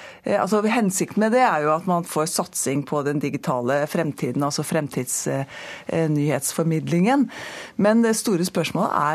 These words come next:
er fortsatt er om folk er villige til å betale for, eh, nyheter på nett. Og et annet spørsmål som, som jeg tenker må ligge i forlengelsen av dette her, når, hvis man skal ha, eh, like behandling mellom nett og,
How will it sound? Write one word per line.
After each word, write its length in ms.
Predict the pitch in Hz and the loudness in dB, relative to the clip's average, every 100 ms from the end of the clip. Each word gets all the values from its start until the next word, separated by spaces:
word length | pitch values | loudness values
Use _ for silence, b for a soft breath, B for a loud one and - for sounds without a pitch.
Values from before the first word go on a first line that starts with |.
| 185 | -2
er 40 | - _ - | -6 _ -8
fortsatt 480 | - 180 262 359 | -6 -2 -2 0
er 220 | - 175 196 | 0 0 2
om 160 | 233 | 2
folk 360 | 247 - 156 185 | 0 -2 -2 0
er 100 | 190 | 0
villige 480 | 196 196 143 135 131 | 2 0 0 -2 -2
til 180 | 165 156 | -2 -2
å 60 | |
betale 500 | 175 - 147 127 131 | -2 -2 -2 -2 -2
for, 180 | - 165 | 0 0
eh, 220 | 156 156 | 0 -2
nyheter 720 | 156 131 127 117 - 135 131 | 0 0 0 -4 -4 -4 -4
på 160 | - 165 | -4 -2
nett. 240 | 123 - - | -2 -2 -2
Og 80 | 180 | 0
et 160 | 180 | 2
annet 420 | 220 185 156 156 - | 2 2 2 0 -4
spørsmål 480 | - 170 202 269 | -4 -2 0 0
som, 260 | 262 233 214 B B B - | 2 2 0 B B B -2
som 180 | 226 | 0
jeg 260 | 190 147 156 | 2 2 0
tenker 440 | 190 156 - 165 | -2 -2 -2 0
må 180 | 175 160 170 | 0 0 0
ligge 400 | 175 156 - 147 | 0 -2 -2 -4
i 60 | 151 | -2
forlengelsen 640 | 185 160 135 139 - 160 | -2 0 -2 -2 -4 -2
av 100 | 160 | 0
dette 240 | 180 180 185 | -2 0 0
her, 180 | 233 | 2
når, 180 | 233 190 | 2 0
hvis 100 | 185 | -2
man 100 | 170 | -4
skal 200 | 165 170 | -2 -2
ha, 140 | 170 165 | -2 -2
eh, 480 | 165 - 170 170 170 | -2 -2 -2 -2 -2
like 280 | 165 - | -2 -4
behandling 460 | 165 151 139 151 160 | -4 -2 -2 -2 -2
mellom 300 | 160 147 156 | -2 -2 -2
nett 260 | 151 - 165 | -4 -6 -8
og, 160 | - | -4